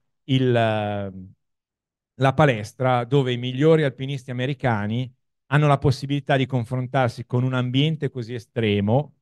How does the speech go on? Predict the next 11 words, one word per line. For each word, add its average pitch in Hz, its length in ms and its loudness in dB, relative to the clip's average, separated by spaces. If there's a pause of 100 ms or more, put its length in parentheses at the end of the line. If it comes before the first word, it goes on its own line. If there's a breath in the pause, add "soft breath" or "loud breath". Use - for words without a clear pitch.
(100)
ma 107 220 -4
con 113 220 -2
difficoltà 107 580 -6
tecniche 110 640 -4
elevate, 110 680 0 (580)
eh, 113 520 -2
che - 140 4
li 139 100 4
può 135 380 2
preparare 120 960 0
alla, 98 680 -8